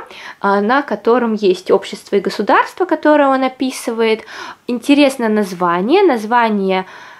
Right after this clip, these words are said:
а, создано из греческих слов. Топос — это место, земля, пространство. Тоже важное понятие в философии, понятие пространства. Возможно, когда-нибудь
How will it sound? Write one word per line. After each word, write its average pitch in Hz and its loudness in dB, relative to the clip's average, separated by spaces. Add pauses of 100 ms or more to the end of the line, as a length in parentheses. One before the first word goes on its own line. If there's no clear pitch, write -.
(160)
а, 190 -2
создано 190 0 (100)
из 214 -4
греческих 214 -2
слов. 202 2 (160)
Топос — 254 0
это 190 -2
место, 294 2
земля, 214 0
пространство. 349 0 (340)
Тоже 214 2
важное 190 0
понятие 196 -2
в - -16
философии, 302 0
понятие 233 -2
пространства. 214 -2
Возможно, 214 -2
когда-нибудь 196 -4